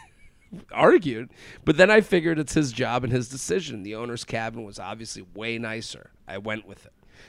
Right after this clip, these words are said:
Miraculously, we didn't make a mess. Not a drop, even on the towels. Ooh.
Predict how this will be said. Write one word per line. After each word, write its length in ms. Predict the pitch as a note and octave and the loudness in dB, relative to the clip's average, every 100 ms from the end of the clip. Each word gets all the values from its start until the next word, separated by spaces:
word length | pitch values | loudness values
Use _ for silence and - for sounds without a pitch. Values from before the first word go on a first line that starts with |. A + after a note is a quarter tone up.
| _ | _
Miraculously, 1080 | - A2+ C3+ C#3 D3+ F#3 - A#2 G2 - G2+ | -6 2 4 8 8 6 0 -8 -8 -10 -10
we 140 | G#2+ A2 | -10 -6
didn't 340 | G#2+ A#2+ A2+ | -4 -2 -2
make 200 | A#2 A#2+ | -2 0
a 60 | B2+ | -2
mess. 480 | C#3 C#3+ - - _ _ | -2 -6 -12 -16 _ _
Not 520 | A2 A2+ B2+ D3+ D#3 - | -6 2 4 4 2 -2
a 100 | C3 | -4
drop, 640 | A2 A#2+ C3 C#3 D#2 - - | -2 0 2 2 -2 -10 -10
even 320 | D3 E3+ E3 | -4 -4 -2
on 140 | E3 D#3+ | -2 -2
the 60 | |
towels. 680 | D3+ - D3 C#3 E2+ - - _ _ | -4 -4 -4 -4 -8 -16 -20 _ _
Ooh. 1160 | E3+ G4 A#4 A#4 A4+ G4+ E3 B2+ G#2+ G2+ F2 | -4 -4 -4 -6 0 2 2 0 -6 -10 -16